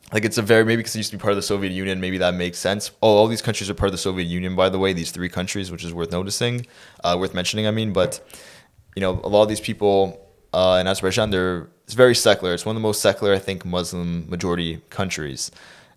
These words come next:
And I was talking with these three people on the train, and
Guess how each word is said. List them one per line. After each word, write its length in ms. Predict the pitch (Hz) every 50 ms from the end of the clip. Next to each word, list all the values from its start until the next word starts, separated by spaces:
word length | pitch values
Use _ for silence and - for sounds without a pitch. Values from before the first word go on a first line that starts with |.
| _ _ _ -
And 440 | 95 95 95 92 92 92 87 - - _ _ _ _ _ _ _ _ _ _ _ _ _ - -
I 60 | 101
was 140 | 98 92 -
talking 280 | 120 113 117 117 113
with 140 | 107 107 104
these 380 | 104 101 98 92 92 - - - _ _ _ _ -
three 180 | - 117 120 117
people 680 | - 120 113 - - 101 98 98 95 95 87 - _ -
on 200 | - 98 92 92
the 60 | 92 87
train, 340 | - - 113 101 92 85
and 180 | 82 82 82